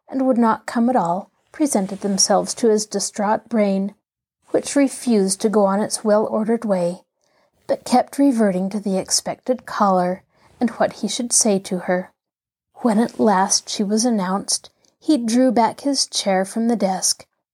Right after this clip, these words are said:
and prepared to meet her with a strange tremor in his whole bearing. It annoyed him, and brought almost a frown of sternness to his fine features. It seemed not quite in keeping with his dignity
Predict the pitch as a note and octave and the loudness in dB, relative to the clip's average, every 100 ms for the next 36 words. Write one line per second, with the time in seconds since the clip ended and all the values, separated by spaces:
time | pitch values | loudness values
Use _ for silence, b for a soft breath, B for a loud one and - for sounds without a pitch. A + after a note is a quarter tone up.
0 | _ _ _ _ F4 F#4 - C#4+ - G3+ | _ _ _ _ -2 0 0 -2 0 -2
1 | G3+ - C4 F#3+ - - G3 G3+ - - | -2 -2 2 2 0 -4 -4 -4 -6 -4
2 | - - G3+ G3+ A#3 - - - A3+ F#3+ | -4 -2 0 2 2 -2 -6 0 2 2
3 | F#3 F3+ - E3+ - - G#3 G#3+ G#3 F#3 | 0 -2 -4 -4 -4 -4 0 0 0 0
4 | F#3 F#3+ G3 - _ _ _ _ - G4 | 0 -2 -4 -10 _ _ _ _ 0 2
5 | C#4+ A3 G3+ F#3+ F3+ F3 F3+ F3 - _ | 4 4 4 2 2 0 -2 -2 -8 _
6 | _ _ _ _ - D4 A3+ G#3 - A3 | _ _ _ _ -2 2 4 2 0 -6
7 | G3+ G#3 - C#4+ - A#3 G#3 A3+ B3 - | -6 -6 -6 -6 -4 -2 -2 -2 -2 -4
8 | - - C4 G#3 F#3 F3+ F#3 - G#3 G#3 | -4 0 0 2 -2 -4 -6 -6 -8 -6
9 | - - G3 A#3 A3+ F#3+ - - F#3 F3+ | -6 -4 -2 -4 -2 -4 -4 -6 -4 -4
10 | - - _ _ _ _ - - - A#3 | -6 -8 _ _ _ _ -4 0 2 2
11 | A#3 B3 - C#4 - _ - A3 A#3+ C#4+ | 0 -4 -4 -2 -4 _ -4 -2 0 0
12 | C#4+ - G#3+ - G3 G#3+ A3 C4+ A#3 G#3 | -2 -2 -2 0 0 -2 -2 -2 0 2
13 | A#3 G3+ F3 F3 | 2 2 -2 -4